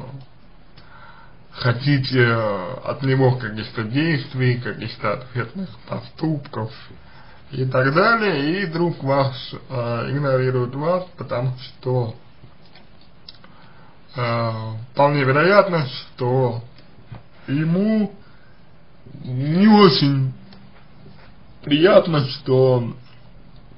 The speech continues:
э, в вашем лице он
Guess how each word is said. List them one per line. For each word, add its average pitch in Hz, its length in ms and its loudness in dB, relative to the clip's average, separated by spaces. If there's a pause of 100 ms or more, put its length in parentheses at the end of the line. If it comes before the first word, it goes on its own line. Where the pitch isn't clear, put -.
(720)
э, 196 60 -8
в 117 400 2
вашем 127 600 4 (1200)
лице 160 560 4
он 139 440 2